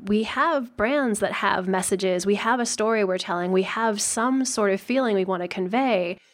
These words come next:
So that's where the overlap is, is we can use a lot of those same principles to figure out how to make these things that are, like, you know, when we're making, like, buttons or form fields move or animate on screen, like, we all know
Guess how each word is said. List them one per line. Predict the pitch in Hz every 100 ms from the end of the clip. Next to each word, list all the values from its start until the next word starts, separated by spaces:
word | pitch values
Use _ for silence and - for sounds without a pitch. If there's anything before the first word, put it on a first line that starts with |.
| _ _
So | 233
that's | 262 302
where | 254
the | 202
overlap | 214 226 196 160 160
is, | 160 160 165
is | 185 180 -
we | 208
can | 233 247
use | 226 208
a | 202
lot | 196
of | 190
those | 190 185
same | 185 180
principles | 262 294 214 190 185 185 _ _
to | -
figure | 277 247 240
out | 214
how | - 226
to | 226
make | 220 214
these | 208 202
things | - 208 202 202
that | 196
are, | 190
like, | 175 165 165 - _ _ _ _ _ _ _
you | 254
know, | 240 - 185 196 -
when | 220 233
we're | 254 262
making, | 247 240 226 214 208 _ -
like, | 226 233
buttons | 294 330 285 254 233
or | 226 214 208
form | 208 320 311
fields | 285 262 226 214
move | 220 233 233 226 208
or | 196 190
animate | 226 247 233 214
on | 196
screen, | 208 262 254
like, | 233 233
we | 277
all | 302 294
know | 285 269 233 202